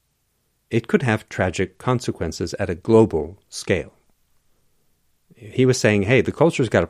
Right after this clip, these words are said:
problem 'cause people don't know how to realize the good life, and Athenian culture came to an end." We might think that that was just natural and had nothing to do with what Socrates was talking about. He didn't think so. And if we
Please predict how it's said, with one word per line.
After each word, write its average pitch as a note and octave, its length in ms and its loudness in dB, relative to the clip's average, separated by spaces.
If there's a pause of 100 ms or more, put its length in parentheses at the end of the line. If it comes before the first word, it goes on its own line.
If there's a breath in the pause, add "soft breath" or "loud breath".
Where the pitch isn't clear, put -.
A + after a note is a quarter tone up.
problem F2+ 300 2
'cause G2 200 -6
people A2 260 0
don't F#2+ 240 0
know F2+ 260 -4
how F#2 140 -6
to F#2+ 80 -4
realize E2+ 400 -2
the A2 60 -6
good B2 200 4
life, E2+ 260 -4 (540)
and G#2 300 0
Athenian G2 440 2
culture E2 320 -4
came D#2+ 240 -4
to G2+ 160 -2
an A#2 60 2
end." A#2+ 420 0 (540)
We F2+ 140 -6
might F2+ 220 -4
think F2+ 180 -4
that F2 120 -6
that F2 140 -2
was F2 120 -4
just - 200 -6
natural F2+ 360 -6
and F2 80 -4
had E2+ 120 -4
nothing F2+ 260 -6
to F2 60 -8
do F2 140 -4
with E2+ 160 -6
what D#2+ 100 -6
Socrates E2 460 -4
was E2+ 100 -6
talking E2+ 340 -4
about. E2 380 -4 (140)
He - 300 -8
didn't G2 260 -4
think C3 200 0
so. D#2 340 -8 (1900)
And G2+ 160 -2
if G2+ 140 0
we D3 460 2